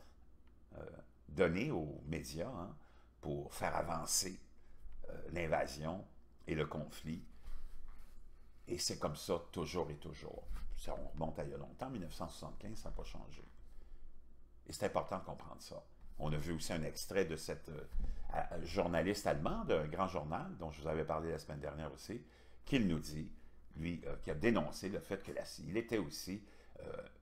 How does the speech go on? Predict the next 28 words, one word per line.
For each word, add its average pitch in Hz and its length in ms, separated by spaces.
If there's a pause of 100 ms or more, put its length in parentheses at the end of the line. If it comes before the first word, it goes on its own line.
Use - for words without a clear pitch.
(360)
son 95 240
journal 78 420
a-, - 400
allemand 78 480
et 95 120
lui-même 87 460 (260)
obligé 104 520
de 90 180
mentir 80 460
pendant 82 300
des 80 260
années. 78 300
Lui 80 180
était 76 160
plus - 120
capable, 113 360
il 85 80
a 73 40
arrêté - 260
ça. - 280 (1200)
On 87 120
sait 92 160
que - 60
cet 82 140
homme-là 85 200
est 85 60
décédé 80 440
dans 76 240